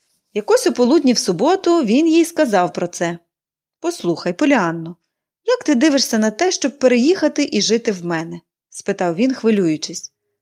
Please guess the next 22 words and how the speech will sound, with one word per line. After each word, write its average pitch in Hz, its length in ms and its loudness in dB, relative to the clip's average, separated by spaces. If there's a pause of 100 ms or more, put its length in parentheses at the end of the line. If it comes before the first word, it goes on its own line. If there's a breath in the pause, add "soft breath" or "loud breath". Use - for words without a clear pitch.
(240)
«Бо 185 120 -4
я 285 200 2
тебе 185 240 0
майже 254 340 2
не 349 100 4
бачу». 190 500 -2 (840)
Поліанна 202 400 0
розсміялася. 175 720 -2
«Містер 185 340 -6
Пендлтон 208 500 -2
такий 202 260 -2
кумедник». 202 680 -4 (680)
«Я 208 140 -2
гадала, 294 440 2
ви 277 160 2
не 359 180 -2
любите, 339 380 -2
щоб 226 240 -2
навколо 226 360 0
вас 185 180 0
товклися 196 480 -2
люди», — 196 320 -2